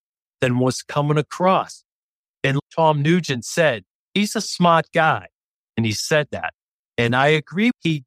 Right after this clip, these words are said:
does some strange stuff, which leads you to believe, definitely, that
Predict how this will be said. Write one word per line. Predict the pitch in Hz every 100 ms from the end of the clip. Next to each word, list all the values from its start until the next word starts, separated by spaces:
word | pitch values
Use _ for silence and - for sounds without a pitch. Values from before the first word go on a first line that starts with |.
| -
does | 170 190 175
some | - 147
strange | - - 147 160 165 -
stuff, | - 175 160 104 -
which | 117 117 - - _
leads | 120 151 170 -
you | 160
to | - 135
believe, | 139 147 175 123 113 101 _ _ _ _
definitely, | - 170 160 131 110 104 117 104 - _ _ _ _ _ _
that | 127 123